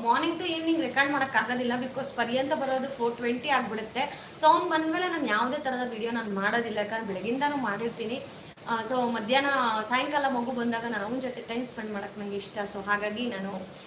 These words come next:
ಆ, ವಿಡಿಯೋಸ್ ಅಷ್ಟು ಮಾಡೋದಿಲ್ಲ ಸಾಯಂಕಾಲ ಮೇಲೆ. ಸಾಯಂಕಾಲ ಮೇಲೆ ಅಂದ್ರೆ ರೊಟೀನ್ ವ್ಲಾಗ್‌ಗಳನ್ನ ನಾನು ಶೇರ್ ಮಾಡ್ತಾ ಇದ್ದೀನಿ ನೋಡಿ. ಡೈಲಿ ಒಂದು ವಿಡಿಯೋ ಇರುತ್ತೆ, ಡೆಫಿನೆಟ್ಲಿ ಬೆಳಗ್ಗೆನೂ ಒಂದು ವಿಡಿಯೋನ ನಾನು ಶೇರ್ ಮಾಡಿದ್ದೀನಿ. And ಡೈಲಿ ಬರ್ತಾ ಇರುತ್ತೆ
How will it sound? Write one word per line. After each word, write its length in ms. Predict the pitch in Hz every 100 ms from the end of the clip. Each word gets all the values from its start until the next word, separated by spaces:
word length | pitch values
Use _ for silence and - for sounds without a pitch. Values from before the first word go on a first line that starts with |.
| - - -
ಆ, 80 | 202
ವಿಡಿಯೋಸ್ 440 | 202 240 233 -
ಅಷ್ಟು 420 | 220 - 240 - 269
ಮಾಡೋದಿಲ್ಲ 460 | 220 220 233 214
ಸಾಯಂಕಾಲ 440 | 208 214 226 226 208
ಮೇಲೆ. 560 | 202 214 370 - - -
ಸಾಯಂಕಾಲ 420 | 285 330 403 381 330
ಮೇಲೆ 200 | 359 359
ಅಂದ್ರೆ 240 | 381 403
ರೊಟೀನ್ 420 | 320 - 392 359
ವ್ಲಾಗ್‌ಗಳನ್ನ 480 | 294 269 247 240 247
ನಾನು 180 | 262 233
ಶೇರ್ 260 | 247 233
ಮಾಡ್ತಾ 280 | 233 208 214
ಇದ್ದೀನಿ 260 | 208 208 208
ನೋಡಿ. 260 | 208 202
ಡೈಲಿ 520 | 190 - 294 311 339 349
ಒಂದು 260 | 269 240
ವಿಡಿಯೋ 260 | 240 247 247
ಇರುತ್ತೆ, 500 | 226 220 233 - 254
ಡೆಫಿನೆಟ್ಲಿ 480 | 233 - 220 233 277
ಬೆಳಗ್ಗೆನೂ 480 | 233 233 233 277
ಒಂದು 260 | 285 247 214
ವಿಡಿಯೋನ 300 | 233 240 240 233
ನಾನು 160 | 214
ಶೇರ್ 200 | 208 220
ಮಾಡಿದ್ದೀನಿ. 680 | 220 202 214 226 220 311 330 - - - - 233 254
And 200 | 254 262
ಡೈಲಿ 280 | 330 403
ಬರ್ತಾ 320 | 277 262 262 233
ಇರುತ್ತೆ 240 | 220